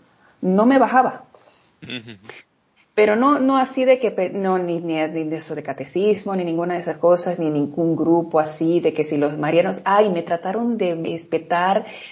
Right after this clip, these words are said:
Speaker 1: a que me hiciera de los marianos de la tres veces admirable madre de Schoenstatt. Pero el intento fue infructuoso.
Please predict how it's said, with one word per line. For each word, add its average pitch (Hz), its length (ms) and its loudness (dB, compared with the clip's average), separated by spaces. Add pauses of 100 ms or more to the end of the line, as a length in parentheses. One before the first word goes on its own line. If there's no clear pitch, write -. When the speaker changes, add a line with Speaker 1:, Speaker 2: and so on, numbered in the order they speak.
Speaker 1:
a 170 140 -4
que 170 160 -2
me 160 100 -4
hiciera 185 380 2
de 202 100 0
los 170 220 -2 (180)
marianos 170 600 -4
de 175 100 4
la 160 160 2
tres 180 200 -2
veces 190 300 -4
admirable 175 600 0
madre 170 300 -2
de 170 80 2
Schoenstatt. - 600 -6 (800)
Pero 185 380 4
el 170 160 2
intento 175 420 -2
fue 170 160 -4
infructuoso. - 680 -10